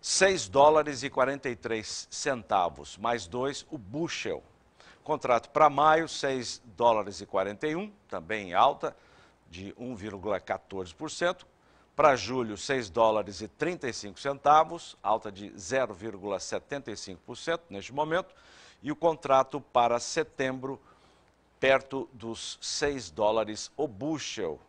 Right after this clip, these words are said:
agora alta de zero vírgula cinquenta e cinco por cento.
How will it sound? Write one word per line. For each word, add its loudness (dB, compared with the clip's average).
agora 2
alta 4
de -10
zero 2
vírgula -4
cinquenta -4
e -8
cinco -14
por 6
cento. -8